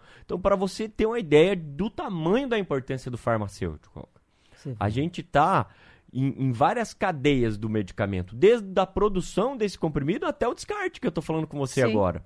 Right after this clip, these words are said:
Speaker 2: verdade.
Speaker 1: Por isso é importante você ter um farmacêutico pra chamar de seu.
Speaker 2: Quando você fala da cozinha,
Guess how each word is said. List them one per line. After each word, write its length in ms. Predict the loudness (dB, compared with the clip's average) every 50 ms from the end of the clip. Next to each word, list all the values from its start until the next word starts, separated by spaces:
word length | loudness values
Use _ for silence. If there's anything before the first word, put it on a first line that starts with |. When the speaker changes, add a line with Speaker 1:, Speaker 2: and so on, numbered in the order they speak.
| _ _
Speaker 2:
verdade. 440 | -12 -10 -10 -10 -10 -10 -10 -8 -4
Speaker 1:
Por 160 | -4 -2 -2
isso 280 | -2 -2 -4 -4 -6 -8
é 40 | -8
importante 540 | -6 -2 -2 -4 -2 -4 -6 -6 -6 -8
você 200 | -10 -10 -8 -8 -10
ter 260 | -4 2 4 4 4
um 100 | 4 0
farmacêutico 640 | -2 -2 -2 0 0 -2 -4 -2 -4 -4 -4 -6 -4 -2
pra 140 | -2 -2
chamar 320 | 0 -2 -4 -2 -2 -2 -4
de 100 | -4 -8
seu. 260 | -10 -10 -10 -10 -10 -14 -20 -20 -20 -20 -20 -16 _
Speaker 2:
Quando 220 | -4 -2 -2 -2 -2
você 260 | -4 -4 -2 -2 -4
fala 460 | -2 2 4 6 6 6 6 2 2 0
da 140 | 0 0
cozinha, 720 | 0 0 -2 -2 -2 -2 -2 0 0 0 0 -2 -4 -6